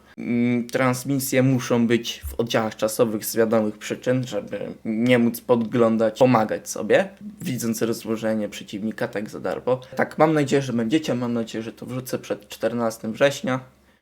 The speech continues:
Jeśli nie, no to, to jeśli nie zdarzy, to zapraszam was na kolejne transmisje. Zaczynajmy już, y, do,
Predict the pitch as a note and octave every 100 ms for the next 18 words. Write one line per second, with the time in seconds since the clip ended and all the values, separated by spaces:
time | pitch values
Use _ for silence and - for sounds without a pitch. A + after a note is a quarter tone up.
0 | _ - B2+ - C#3 D3 D3 C#3+ C#3 C3+
1 | C3 - _ _ _ - A3+ - _ _
2 | _ A#3 A3+ F#4+ F#4+ F4+ - B3+ B3+ E4
3 | - - E4 A#3 A3+ G#3+ A3+ A3 - -
4 | - A#3 - A3+ G4+ D#4 - A#2+ A#2 -
5 | A#2 - C3+ A#2 C3 B2+ C3+ C3+ A#2+ A#2
6 | A#2 A2+ - - A2+ A2 G#2+ G#2+